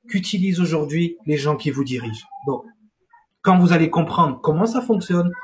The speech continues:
vous allez revoir des symboles, vous la-, vous allez revoir des choses, vous allez comprendre des choses, justement,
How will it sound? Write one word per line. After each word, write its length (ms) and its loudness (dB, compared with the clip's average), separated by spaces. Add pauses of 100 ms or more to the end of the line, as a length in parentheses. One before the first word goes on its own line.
(160)
vous 100 -2
allez 140 4
revoir 400 2
des 100 0
symboles, 560 0 (200)
vous 80 0
la-, 140 4
vous 200 -4
allez 120 4
revoir 440 2
des 100 2
choses, 400 0 (220)
vous 120 -4
allez 220 0
comprendre 680 0 (600)
des 100 -4
choses, 460 2
justement, 560 -2